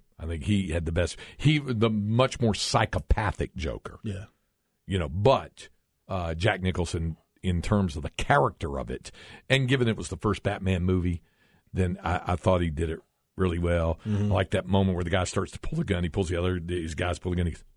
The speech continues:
Speaker 1: "Better be sure. Never rub another man's rhubarb."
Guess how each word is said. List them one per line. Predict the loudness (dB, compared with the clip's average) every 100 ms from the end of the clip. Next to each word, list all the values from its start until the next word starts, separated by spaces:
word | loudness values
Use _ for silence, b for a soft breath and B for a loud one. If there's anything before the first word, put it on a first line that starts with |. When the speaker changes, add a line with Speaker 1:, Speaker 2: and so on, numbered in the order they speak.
| _
Speaker 1:
"Better | -12 -6
be | -4
sure. | 0 2 2 2 _ B B B B B B 2
Never | 6 6 6
rub | 6 6
another | 6 6 4 4
man's | 4 4 4
rhubarb." | 4 6 4 2 0 -4 -6